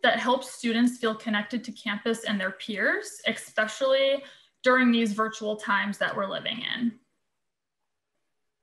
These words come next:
Some resources that Difference Maker offers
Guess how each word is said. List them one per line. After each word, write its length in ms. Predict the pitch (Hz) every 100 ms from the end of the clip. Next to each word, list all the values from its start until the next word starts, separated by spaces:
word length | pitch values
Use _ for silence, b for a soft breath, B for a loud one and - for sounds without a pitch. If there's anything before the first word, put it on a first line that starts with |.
| _ _ _ _ - - b b b b -
Some 260 | - 277
resources 800 | 269 285 - 359 359 349 349 359
that 200 | 294 226
Difference 380 | 214 226 262 247
Maker 440 | 269 277 285 285 -
offers 640 | 202 - 285 359 427 -